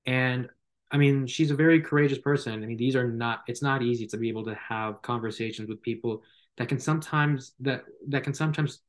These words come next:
offend you in a way, or that might test you as a person. So I, I think that she's someone that can definitely help people going forward. It takes patience, it takes time, but at the end of the day,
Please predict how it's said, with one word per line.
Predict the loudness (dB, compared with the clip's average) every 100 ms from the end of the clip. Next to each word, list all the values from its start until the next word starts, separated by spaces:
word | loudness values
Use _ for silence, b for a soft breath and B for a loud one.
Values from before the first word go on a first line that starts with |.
| _ _ _ -16
offend | -6 -2 -2
you | 2 2
in | 4
a |
way, | 4 4 4 2 -2 b _ _
or | -8 -2 0 0
that | 0 -2
might | -2 -4 -6 _
test | -4 -2 -2 -6
you | -4 2 4 4
as | 2
a | -4
person. | -4 -4 -6 -10
So | -8 -8 -10 b b _ _ 0
I, | 2 4 2 2 -4 _ _ _ 0
I | 2
think | 2 2 2 2 -6 _ _
that | -2 0 0
she's | -2 4 4 4 0
someone | -2 0 -2 0
that | -2 -2
can | -6 -2
definitely | 0 0 0 -2 0
help | 0 -2
people | -2 -4 0 2 2 0 -4
going | -4 -4 -6 _
forward. | -2 0 0 -2 -8 _ _ _ _ _ _ _
It | -6 -2
takes | 0 -2
patience, | 2 4 4 2 0 -2
it | -6
takes | -4 -4 -4
time, | -2 2 4 2 0
but | 0
at | -2
the | 0
end | 0 2
of | -2
the | -2
day, | -2 0 -2